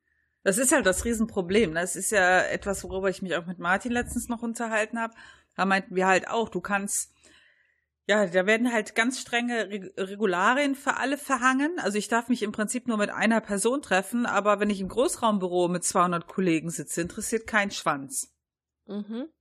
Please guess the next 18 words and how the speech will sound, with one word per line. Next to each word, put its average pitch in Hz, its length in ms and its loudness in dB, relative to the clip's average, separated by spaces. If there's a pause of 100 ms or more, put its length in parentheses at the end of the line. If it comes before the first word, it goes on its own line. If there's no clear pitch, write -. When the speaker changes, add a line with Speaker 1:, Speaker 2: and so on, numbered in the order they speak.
(680)
Speaker 1:
Ja, 190 260 2
und 208 100 -2
es 185 100 0
Speaker 2:
Genau. 175 140 -2
Speaker 1:
gibt 156 60 -2
ja 170 140 2
auch 208 60 4
nur 214 140 0
mal, 180 440 4
äh, - 40 2
oft, - 340 -2
es - 340 -4
ist 233 140 0
ja 247 120 2
auch 180 100 -2
so 190 260 0
im 233 120 2
Büro, 247 520 0